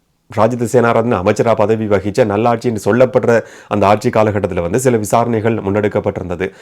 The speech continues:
குறிப்பா இதுவரைக்கும் தீர்க்கப்படாத மர்மங்கள் ஏராளமா இருக்கு இலங்கையை பொறுத்த வரைக்கும். அஹ், பிரகீத் எக்னலி கூட கடத்தப்பட்ட சம்பவம்,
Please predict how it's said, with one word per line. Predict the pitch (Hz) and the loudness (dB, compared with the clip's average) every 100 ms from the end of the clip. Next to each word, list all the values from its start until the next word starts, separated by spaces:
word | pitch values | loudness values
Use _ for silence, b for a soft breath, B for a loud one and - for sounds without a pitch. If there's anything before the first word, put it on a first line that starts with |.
| B _ | B _
குறிப்பா | 107 95 117 104 85 85 - | 0 2 4 2 0 -6 -8
இதுவரைக்கும் | - 107 117 113 113 127 98 85 - _ _ - - | -2 2 4 2 2 2 0 -4 -14 _ _ -10 2
தீர்க்கப்படாத | 123 120 117 113 110 | 2 4 2 2 2
மர்மங்கள் | 98 98 113 117 104 92 - | 2 0 0 0 0 0 -2
ஏராளமா | 107 113 110 | 0 2 2
இருக்கு | 101 95 92 | 0 0 0
இலங்கையை | 95 98 | -2 0
பொறுத்த | 98 95 90 | -2 -2 -4
வரைக்கும். | 90 90 95 92 B B B - | -4 -4 -6 -8 B B B -6
அஹ், | 92 | -4
பிரகீத் | 87 110 117 104 | 0 2 2 0
எக்னலி | 104 113 113 | 0 0 0
கூட | 110 107 | 2 2
கடத்தப்பட்ட | 101 98 104 113 101 | 2 0 0 0 0
சம்பவம், | 101 101 98 101 107 | 0 -2 0 0 0